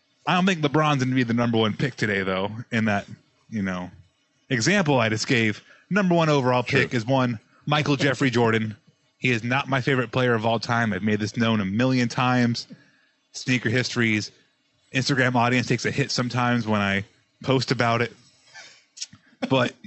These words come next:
Speaker 1: a golden goose is a golden goose, baby. I'm taking that Jordan line. Everything I could ever want. I can get training. I can get signature. I can get performance. I can get retro all day.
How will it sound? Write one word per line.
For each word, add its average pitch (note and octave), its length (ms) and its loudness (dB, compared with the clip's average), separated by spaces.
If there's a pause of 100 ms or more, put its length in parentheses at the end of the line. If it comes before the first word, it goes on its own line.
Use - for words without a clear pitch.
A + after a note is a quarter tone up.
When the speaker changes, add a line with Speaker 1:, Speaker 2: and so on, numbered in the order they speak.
(960)
Speaker 1:
a B2+ 60 0
golden D3 320 2
goose C#3+ 260 2
is A2+ 80 0
a A2+ 40 -2
golden A#2 280 2
goose, A2 220 0
baby. G2+ 300 0
I'm G#2 80 -4
taking A2+ 200 -2
that G2 120 -2
Jordan G#2+ 280 0
line. F#2 280 -2 (380)
Everything C3+ 360 0
I B2+ 80 0
could C3 140 -2
ever A#2+ 200 2
want. A2+ 320 2 (540)
I A#2 100 -4
can A#2+ 80 -4
get G#2 120 -8
training. A#2+ 460 2
I G#2 40 0
can A2 80 -2
get G#2 160 -4
signature. A2 600 0
I G#2+ 100 -2
can A2 100 -4
get G#2 200 -4 (240)
performance. G#2 760 0
I G#2+ 120 -4
can A2 80 -2
get G2+ 160 -4
retro G#2+ 720 -2 (760)
all A#2 200 2
day. E2+ 260 -2